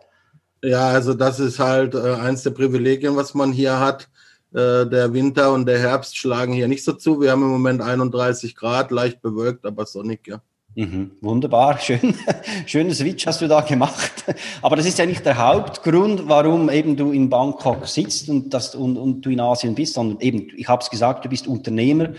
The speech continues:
Speaker 2: hast in Deutschland, ähm, sehr viel auch, äh, schon unternommen als <laughs> Unternehmer.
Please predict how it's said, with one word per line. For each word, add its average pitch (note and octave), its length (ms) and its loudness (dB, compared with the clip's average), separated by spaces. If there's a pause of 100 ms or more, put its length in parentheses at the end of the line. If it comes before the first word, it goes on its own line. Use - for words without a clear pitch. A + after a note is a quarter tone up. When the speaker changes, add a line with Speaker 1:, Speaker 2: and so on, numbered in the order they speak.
(320)
Speaker 2:
hast B2 260 0
in B2 100 0
Deutschland, C#3 720 2
ähm, A#2 400 -6 (220)
sehr D3 300 0
viel D3+ 260 -2
auch, B2+ 380 0
äh, A#2+ 160 -4
schon A#2 300 -6
unternommen C3+ 600 0
als C#3+ 260 2
<laughs> - 0 -
Unternehmer. D3 600 0